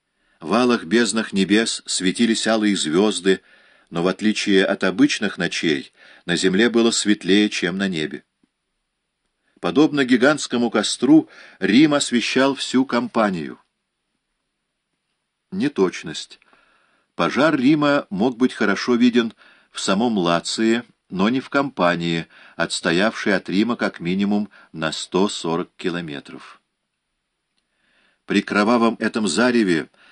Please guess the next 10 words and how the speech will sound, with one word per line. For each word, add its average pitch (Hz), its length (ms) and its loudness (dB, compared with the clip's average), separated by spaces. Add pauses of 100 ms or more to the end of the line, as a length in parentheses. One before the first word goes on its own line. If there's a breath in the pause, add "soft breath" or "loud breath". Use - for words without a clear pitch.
(140 soft breath)
были 104 240 2
видны 101 400 2
дальние 101 420 0
холмы, 90 520 -2
селения, 90 680 0
виллы, 90 460 -2
храмы, 95 560 -2
памятники 101 720 -4
и 85 240 -2
акведуки, 82 800 -2